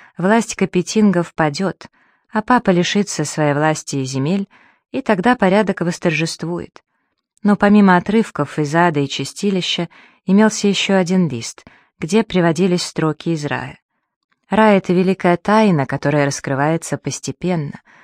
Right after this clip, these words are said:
Пророчества посланца небес сбываются в сцене явления гигантского орла, который составлен из праведных духов. Все они любили высшую справедливость и потому были удостоены чести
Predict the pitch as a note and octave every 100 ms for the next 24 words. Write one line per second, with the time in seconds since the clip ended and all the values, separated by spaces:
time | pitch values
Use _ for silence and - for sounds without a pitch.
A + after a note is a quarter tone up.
0 | _ _ _ - G3+ B3 - G#3 - F#3+
1 | F3 F3 F#3+ G3 F3+ E3 D#3+ D3+ F3+ G3
2 | - - - - - E3 F#3 A3+ A#3 A3
3 | - E3 - - G3+ G3+ F3+ E3 E3 F#3+
4 | F3 D#3+ C#3+ D3+ D#3 D3 - C#3 C3 B2+
5 | C3+ F#3 - - _ _ - G3+ A#3 A#3
6 | F#3 - - G3+ F#3 F3 D#3+ - E3+ E3+
7 | D#3+ D3 D#3+ D#3 E3+ D#3+ - - _ _
8 | _ _ _ _ - A#3+ A3+ G#3+ G3+ A3
9 | G3+ C#3+ C#3+ C3+ - C#3 - D3+ C#3 C#3
10 | F#3+ G3+ - - - - _ - - G#3+
11 | A3+ A#3 F#3 A3+ G3 - F3 E3+ - F#3+
12 | E3+ D#3 D3 - G#3 G#3 - F#3